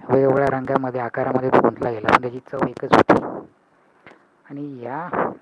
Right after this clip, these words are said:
गोष्टीतून शिकून तो परत जेव्हा घरी आला आणि बायकोकडे त्याने प्रार्थना केली त्याला माफ करण्यासाठी, बायकोने त्याला माफ केलं. आणि ह्याच्या पुढे त्याची जी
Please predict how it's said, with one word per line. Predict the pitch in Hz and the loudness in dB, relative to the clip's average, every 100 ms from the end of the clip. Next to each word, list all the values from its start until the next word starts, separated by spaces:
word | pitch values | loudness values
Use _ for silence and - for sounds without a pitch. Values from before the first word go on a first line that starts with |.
| _ _ _ _ _ _ - | _ _ _ _ _ _ -14
गोष्टीतून | 160 - - 143 143 | -4 -2 0 2 2
शिकून | 151 - 131 | 0 -2 -2
तो | 131 - - - - - | -2 -10 -10 -18 -20 -6
परत | - 135 | -4 -4
जेव्हा | 131 131 | -2 -2
घरी | 120 - 131 | -2 -2 2
आला | 127 113 | 2 0
आणि | 104 - - 120 | -8 -14 -14 -8
बायकोकडे | 120 113 131 123 127 | -8 -8 -12 -14 -16
त्याने | 127 120 120 - | -16 -16 -12 -4
प्रार्थना | 123 123 151 | -2 -2 -4
केली | 135 127 | -2 0
त्याला | 123 120 123 | 0 0 0
माफ | 117 113 | 0 0
करण्यासाठी, | 113 113 117 113 | 0 0 0 -4
बायकोने | 113 120 135 | -10 -10 -10
त्याला | 131 127 | -10 -12
माफ | 123 135 - | -8 -8 -2
केलं. | 127 110 - - _ _ _ _ _ _ _ _ - | -4 -4 -10 -20 _ _ _ _ _ _ _ _ -20
आणि | 131 | -14
ह्याच्या | 110 107 139 | -8 -2 4
पुढे | - 135 113 - - - _ _ _ _ _ _ _ _ _ _ _ _ - | 4 4 0 -10 -14 -18 _ _ _ _ _ _ _ _ _ _ _ _ -4
त्याची | 113 113 | -2 -2
जी | 131 | 0